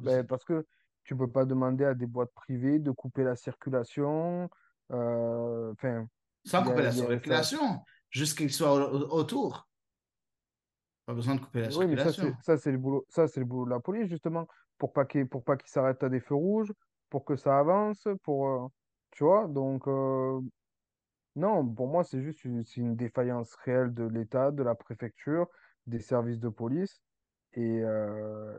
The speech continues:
Speaker 1: et le problème, il vient de là, quoi. Et on l'a vu, enfin, je sais pas si vous, de l'extérieur, si toi, tu le vois du Canada, mais il y a eu des problèmes sur la finale avec des champions,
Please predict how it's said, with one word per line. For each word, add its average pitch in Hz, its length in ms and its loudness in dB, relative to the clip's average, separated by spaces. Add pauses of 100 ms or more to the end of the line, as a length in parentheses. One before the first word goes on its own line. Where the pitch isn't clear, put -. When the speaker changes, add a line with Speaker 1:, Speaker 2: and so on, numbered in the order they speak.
Speaker 1:
et - 60 -12
le 113 80 -10
problème, 147 360 0
il 113 60 -2
vient 110 140 -4
de 135 120 -2
là, 220 180 2
quoi. - 240 -10 (180)
Et 120 180 -4
on 120 120 2
l'a 135 140 4
vu, 170 280 -2 (300)
enfin, 131 180 0
je 123 80 -8
sais 131 100 -4
pas 143 140 0
si 135 140 -8
vous, 143 140 -2
de 135 80 0
l'extérieur, 131 600 0
si - 140 -20
toi, 139 140 -2
tu - 140 -8
le 127 40 -2
vois 127 120 2
du 120 100 -4
Canada, 151 480 2 (260)
mais 123 100 -2
il 120 60 0
y 123 40 2
a - 20 4
eu 120 80 0
des 123 100 -2
problèmes 123 340 -2
sur - 140 -4
la 117 60 2
finale 120 280 -2
avec 113 140 -2
des 113 100 -6
champions, 175 460 -2